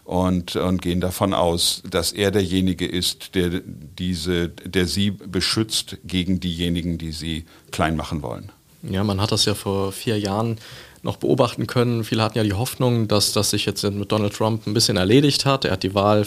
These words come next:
Speaker 2: also offensichtlich verloren. Er glaubt es zwar nicht, aber dass man gedacht hat, das Problem regelt sich jetzt von selbst. Es wird ein neuer republikanischer Kandidat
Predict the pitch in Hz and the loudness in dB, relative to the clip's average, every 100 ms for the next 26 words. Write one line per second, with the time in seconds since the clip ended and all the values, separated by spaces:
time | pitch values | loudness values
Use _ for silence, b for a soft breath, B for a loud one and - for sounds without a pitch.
0 | - 95 92 - - - - - - - | 0 -4 -2 -4 -10 -12 -12 -14 -16 -18
1 | - - 110 113 107 - - - 101 117 | -16 -4 0 2 4 4 4 2 6 6
2 | 135 85 90 104 - - 90 135 175 - | 6 2 0 0 0 0 2 4 4 2
3 | - B B B 98 98 98 95 - - | -4 B B B -2 2 2 2 -2 -10
4 | - - 113 127 110 101 101 107 98 - | -12 0 2 4 2 2 2 2 0 0
5 | 98 104 110 104 104 101 98 98 - 87 | 2 4 6 4 2 0 0 -2 -2 0
6 | 95 110 - - 95 92 107 127 117 110 | 2 2 0 0 0 2 4 6 4 2
7 | 107 110 110 113 104 95 98 90 104 135 | 0 0 0 0 0 0 0 2 4 4
8 | - | 2